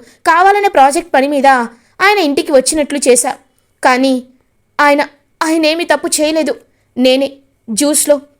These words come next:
మత్తు మందుని కలిపాను, ఆయనకి నిద్ర వచ్చేలా చేశాను. తర్వాత వాటినే కొన్ని ఫోటోలుగా తీసుకున్నాను. ఆ బాబు, ఆ బాబు ఎవరో,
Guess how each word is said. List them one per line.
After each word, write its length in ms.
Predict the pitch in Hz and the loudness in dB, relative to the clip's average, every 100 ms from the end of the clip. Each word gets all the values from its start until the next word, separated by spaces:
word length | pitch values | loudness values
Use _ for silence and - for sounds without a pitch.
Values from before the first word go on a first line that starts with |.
| _ 302 | _ -2
మత్తు 240 | 294 320 | -2 0
మందుని 260 | 311 294 294 | -2 -4 0
కలిపాను, 380 | 277 277 277 - - _ _ _ _ 330 | 0 2 -2 -4 -14 _ _ _ _ -2
ఆయనకి 480 | 359 349 339 330 - | 0 -2 -4 -6 -6
నిద్ర 220 | 285 233 | -6 0
వచ్చేలా 400 | 339 311 311 285 285 | 2 2 2 2 0
చేశాను. 320 | 294 277 277 - _ _ _ _ _ _ - | 0 0 -2 -4 _ _ _ _ _ _ 0
తర్వాత 380 | 262 285 269 277 269 - | 2 4 2 2 -2 -2
వాటినే 420 | 262 269 277 285 302 | 0 2 2 0 0
కొన్ని 240 | 302 277 | 0 0
ఫోటోలుగా 460 | 269 269 320 294 294 | 0 2 4 4 0
తీసుకున్నాను. 580 | 311 311 339 277 262 - _ _ _ _ _ _ _ _ - | 0 -4 -4 -4 -4 -6 _ _ _ _ _ _ _ _ -8
ఆ 60 | 285 | -2
బాబు, 400 | 233 247 277 - _ _ _ _ _ _ - | 0 0 -2 -10 _ _ _ _ _ _ 0
ఆ 80 | 381 | 0
బాబు 440 | 294 277 262 302 - _ _ _ _ _ _ - | 4 2 2 -4 -8 _ _ _ _ _ _ 0
ఎవరో, 340 | 339 294 311 | 2 4 0